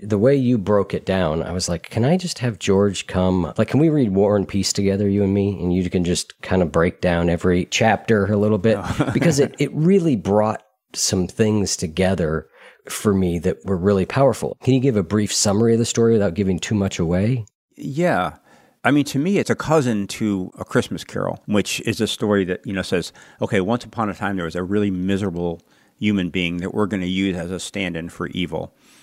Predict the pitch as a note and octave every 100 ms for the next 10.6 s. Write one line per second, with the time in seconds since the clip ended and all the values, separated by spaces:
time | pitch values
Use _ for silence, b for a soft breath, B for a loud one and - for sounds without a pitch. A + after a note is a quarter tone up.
0 | b - G2 F#2+ E2+ G2 G#2 G2 G2 -
1 | _ A2+ G#2 G2+ F2+ G2+ G2+ G2+ F#2 F2+
2 | G2 F2+ F2+ F#2+ F2 A2 - A2 F#2 -
3 | G#2 - F#2+ F2+ - F#2 E2+ - A#2+ -
4 | A2+ G2+ F#2+ _ b - G#2+ G#2 G2 A2+
5 | G#2 F2+ - G2+ F2 E2+ E2 - b b
6 | b - A2 - F#2+ F#2 - F#2 - E2
7 | - E2 - - - b b b b b
8 | b - F2 E2+ G2 G2 F2+ - C3 A#2+
9 | F#2+ F2+ - F2 - E2+ - G2 - G#2
10 | F2+ - E2 E2+ - -